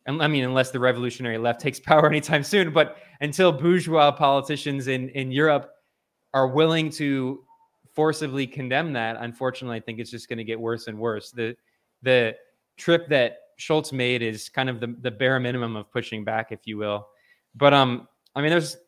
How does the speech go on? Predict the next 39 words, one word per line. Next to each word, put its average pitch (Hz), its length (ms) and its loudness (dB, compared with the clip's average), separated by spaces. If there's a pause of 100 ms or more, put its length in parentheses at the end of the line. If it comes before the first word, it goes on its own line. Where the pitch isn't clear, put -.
(100)
uh, 127 100 -8
that's 156 200 2
another 180 280 4
topic 135 380 4
that 143 80 -4
we 131 100 -2
could 123 160 -6
spend 127 220 -2
an 117 80 -2
hour 120 240 2
discussing, 113 640 -6
but 117 300 0 (340)
I 139 60 0
know 175 200 4
we 165 140 4
wanted 151 260 2
to 135 80 -4
try 151 160 0
to 143 80 0
keep 139 240 -6
our 135 140 2
conversation 127 600 -4
today 120 220 -2
under 127 260 -2
ninety 120 360 -4
minutes. 113 360 -6
So 113 340 0 (300)
as 139 140 -2
we 160 120 2
begin 156 420 2
wrapping 139 400 2
up, 127 320 -2 (320)
there 143 100 2
was 147 120 2
another 165 440 2
significant 151 680 -4
development 123 640 -4
that 117 100 -6
happened 120 520 -4